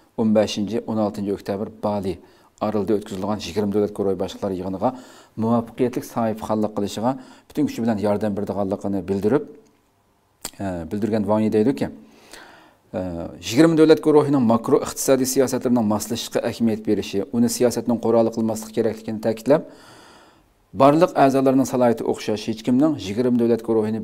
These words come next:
bo'lish huquqi yo'q. Bu yana hozir Rossiyaga jiddiy orqa-orqadan bo'layotgan ishorat Amerikaga berilyotdi bu yerda ishorat. Nima ish qildi desam,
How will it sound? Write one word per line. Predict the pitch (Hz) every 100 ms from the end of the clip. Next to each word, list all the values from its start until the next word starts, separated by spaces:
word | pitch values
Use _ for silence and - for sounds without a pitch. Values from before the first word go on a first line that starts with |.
| 107
bo'lish | 113 110
huquqi | 107 - 104 -
yo'q. | 107 - - - - - _ -
Bu |
yana | 117 135 131
hozir | 131 110
Rossiyaga | 117 - 139 131 -
jiddiy | 113 110 135 135 - - -
orqa-orqadan | 117 - - 131 123 120 127 113 110
bo'layotgan | 113 117 - 131 131 - 117
ishorat | - 117 117 131 151 - - - _ _ _ _ _ _ _
Amerikaga | 107 104 98 107 101 92 - _ _ -
berilyotdi | 95 92 82 78
bu | 78
yerda | 76
ishorat. | - - 80 - _ - - - - - - _
Nima | 123 185
ish | -
qildi | 156 143
desam, | 135 170